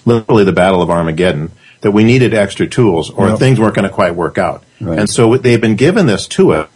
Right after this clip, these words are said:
Speaker 1: And, you know, that's, it's the, we have to recognize it and understand it and use it. It's like love. Love is simple, and yet obviously it's one of the most complex things in the
Speaker 2: <laughs>
Speaker 1: universe.
Speaker 2: Yeah.
Speaker 1: And the violet flame is simple,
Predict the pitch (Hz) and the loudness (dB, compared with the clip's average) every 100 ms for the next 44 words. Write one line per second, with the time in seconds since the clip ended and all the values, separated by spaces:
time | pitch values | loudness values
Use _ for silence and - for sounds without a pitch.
0 | - 131 123 113 - _ 143 143 160 156 | -6 0 0 0 -4 _ 0 2 0 -2
1 | 147 131 - 147 147 - - 170 196 196 | -2 -4 0 0 0 -8 0 2 2 2
2 | 127 104 120 170 208 147 98 95 101 104 | 0 0 0 0 0 0 0 0 -2 0
3 | 104 98 92 - 143 147 104 95 110 139 | 0 0 -4 -2 0 2 2 2 2 2
4 | 90 - - 123 151 127 127 135 135 65 | 2 -4 -6 -4 0 0 0 2 2 -2
5 | - _ _ _ 135 170 160 123 190 190 | -8 _ _ _ -2 2 0 0 0 0
6 | 101 - 110 113 117 113 127 127 107 117 | -2 -2 0 0 0 0 2 2 2 0
7 | 95 120 117 107 - 101 98 - 101 120 | 0 -2 -2 -4 -2 -2 -2 -2 -4 -2
8 | 98 175 113 101 107 107 175 170 85 - | 0 0 2 2 2 0 0 -2 -4 -6
9 | 135 113 113 - 113 113 - 113 123 160 | -4 -2 -4 -6 -4 -4 -2 -2 0 0
10 | 170 127 143 127 98 - - 165 170 90 | 0 -2 -2 0 -2 -6 -2 -2 0 -2
11 | 82 | -4